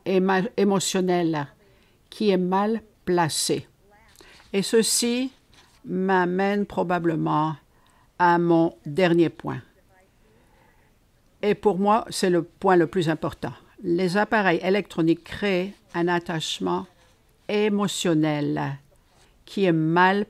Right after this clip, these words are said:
placé et qui sont mal placés. On a tous entendu une personne dire qu'elle a un programme favori, un personnage chéri,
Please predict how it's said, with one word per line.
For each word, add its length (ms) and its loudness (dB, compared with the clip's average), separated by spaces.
placé 760 -2
et 120 -2
qui 120 -10
sont 420 -4
mal 380 0
placés. 560 -4
On 160 4
a 100 4
tous 300 -4
entendu 680 0
une 220 2
personne 760 -2
dire 720 -2
qu'elle 240 2
a 360 2
un 100 0
programme 500 0
favori, 680 2
un 140 -2
personnage 640 0
chéri, 500 0